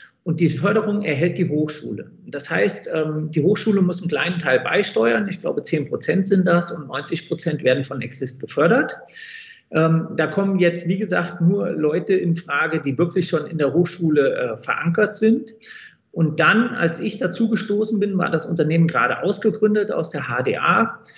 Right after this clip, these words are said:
Und, ähm, da war es so, dass die, äh, Förderphase zwei beantragt war. Die wurde dann bewilligt, genau in dem Monat, als ich, äh, dazugestoßen bin. Und ich habe die dann für die Gründer abgewickelt, da ich ja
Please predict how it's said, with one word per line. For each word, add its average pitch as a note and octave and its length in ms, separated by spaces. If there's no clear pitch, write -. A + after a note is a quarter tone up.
Und, D#3 560
ähm, D3 220
da C3 160
war C#3 200
es - 140
so, E3 220
dass D3 480
die, C3+ 300
äh, A#2+ 320
Förderphase C3+ 720
zwei D#3 320
beantragt G3+ 760
war. F#3 220
Die E3 160
wurde E3 200
dann C#3 260
bewilligt, F3+ 520
genau E3 220
in E3 100
dem F3 200
Monat, F3 440
als C3+ 240
ich, C3+ 240
äh, C3 120
dazugestoßen E3 840
bin. D#3+ 160
Und C#3+ 180
ich - 160
habe D3 140
die C#3+ 80
dann C#3 240
für F#3 260
die E3+ 160
Gründer E3+ 380
abgewickelt, E3 640
da C3+ 160
ich - 140
ja B2+ 400